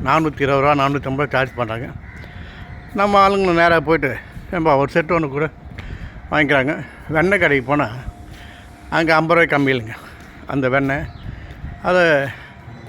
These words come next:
முன்னெல்லாம் நம்ம சின்ன வயசுல இருக்கும்போது பதினஞ்சு பைசா தயிருங்க ஒரு அழாக்கு. அப்போ வந்து மாசத்துக்கு நம்ம மாசம் ஆனா தானே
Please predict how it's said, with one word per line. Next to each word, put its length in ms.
முன்னெல்லாம் 480
நம்ம 380
சின்ன 220
வயசுல 20
இருக்கும்போது 420
பதினஞ்சு 300
பைசா 220
தயிருங்க 480
ஒரு 160
அழாக்கு. 460
அப்போ 240
வந்து 300
மாசத்துக்கு 800
நம்ம 360
மாசம் 320
ஆனா 220
தானே 300